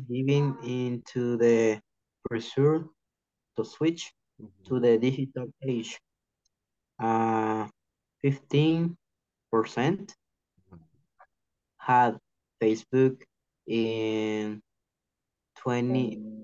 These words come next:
Speaker 1: twenty, uh, twelve.
Speaker 2: Twenty twelve.
Speaker 1: Twelve.
Speaker 2: Correct.
Speaker 1: Uh, twenty-eight percent had Facebook in twenty nineteen.
Speaker 2: In twenty nineteen. Very good.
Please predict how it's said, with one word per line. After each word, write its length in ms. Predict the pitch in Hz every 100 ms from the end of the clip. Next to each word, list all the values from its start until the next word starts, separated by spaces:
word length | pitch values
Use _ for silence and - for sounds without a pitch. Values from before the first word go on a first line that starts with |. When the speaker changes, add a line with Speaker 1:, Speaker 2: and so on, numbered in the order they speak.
| -
Speaker 1:
twenty, 640 | 135 131 139 143 147 143 - _ _ _ -
uh, 640 | 110 110 110 107 107 107 107 _ _ - -
twelve. 240 | 175 202 139
Speaker 2:
Twenty 80 | 143
twelve. 320 | 175 95 87 _ _ _ _ _ _ - 196 - -
Speaker 1:
Twelve. 240 | - 101 90 _ _ _ -
Speaker 2:
Correct. 160 | 110 113
Speaker 1:
Uh, 400 | 113 107 110 110 107 _ _ -
twenty-eight 800 | 139 143 147 - 135 139 139 - -
percent 560 | 120 117 135 156 165 170 _ _ _ _ _
had 560 | - 127 123 120 113 - - _ _ _ _ _ _ _
Facebook 520 | 131 143 - 165 165 156 -
in 640 | 127 123 117 113 113 113 _ _ _ _
twenty 380 | - 135 147 147 120
nineteen. 560 | 117 110 113 - 113 104 _ _ _ _ _ _ _
Speaker 2:
In 100 | 131
twenty 240 | 135 156 143
nineteen. 520 | 135 127 - 160 98
Very 240 | 110 143 175
good. 320 | 277 254